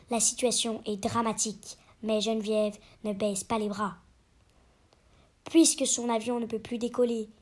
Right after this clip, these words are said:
et que la piste est désormais inutilisable, elle se porte volontaire pour devenir infirmière dans un hôpital de campagne. Bien que le personnel médical masculin soit initialement hostile, Geneviève impose son style,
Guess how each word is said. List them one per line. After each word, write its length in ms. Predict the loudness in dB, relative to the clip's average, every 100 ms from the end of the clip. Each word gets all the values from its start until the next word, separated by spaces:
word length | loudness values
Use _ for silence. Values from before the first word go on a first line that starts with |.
| _
et 80 | -2
que 100 | 0
la 160 | 0 0
piste 340 | -4 -6 -2
est 80 | -4
désormais 600 | -2 -2 0 -2 -2 -6 -4 4
inutilisable, 920 | 4 4 -2 -4 -4 -2 -4 -6 -12 -18 -20 -20 -20 -12 0
elle 120 | 2
se 100 | 2
porte 260 | -2 -6 0
volontaire 520 | 2 2 0 -2 -2
pour 140 | -6 -8
devenir 380 | -6 -6 -6
infirmière 680 | -8 -6 -6 -4 -4 -4 -6 -10 -20 -20 -16
dans 160 | -6 -4
un 80 | -4
hôpital 420 | -2 0 0 0
de 100 | -6 0
campagne. 640 | 4 6 6 6 2 -8 -12 -18 -20 _ 6
Bien 220 | 8 8
que 100 | 6
le 120 | 4
personnel 520 | 2 0 0 -2 -2
médical 580 | -2 -4 -4 -4 -2 -4 -8 -6
masculin 460 | 0 0 0 -4 -4
soit 200 | -4 -4
initialement 540 | -4 -4 -4 -4 0 6
hostile, 560 | 6 6 4 0 -4 -10 -20 -20 -20 -16
Geneviève 540 | 2 2 6 6 6 4
impose 360 | -2 -2 -2 -2
son 140 | -2
style, 560 | -4 0 2 2 -2